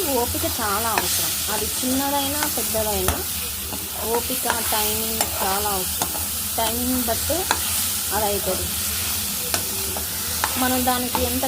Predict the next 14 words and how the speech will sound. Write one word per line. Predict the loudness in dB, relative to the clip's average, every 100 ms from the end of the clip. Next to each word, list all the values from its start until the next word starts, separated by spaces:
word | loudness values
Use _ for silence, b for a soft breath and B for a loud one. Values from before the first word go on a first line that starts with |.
| 2
టైం | 2 0 0
ఇస్తే | 0 2 2
అంత | 0 0 0
మంచిగా | 0 0 0 2 0 0 -2
వస్తుంది. | -4 -4 -4 -4 -6 -8 -8 -8 -6 -6 -4 -2 -2 -2 -2 -2 -4 -2 -2 -2 -2 -2 -2 0 0 6 6
ఓకే | 6 6
ఫ్రెండ్స్, | 6 4 2 4
చూసారు | 6 6 6
కదా | 6 2 2 2 4
ఎంతో | 6 8
టేస్టీ | 6 4 4
టేస్టీ | 4 4 6 6
జాజికాయ | 6 4 2 0 -2 -4 4
హల్వా, | 6 8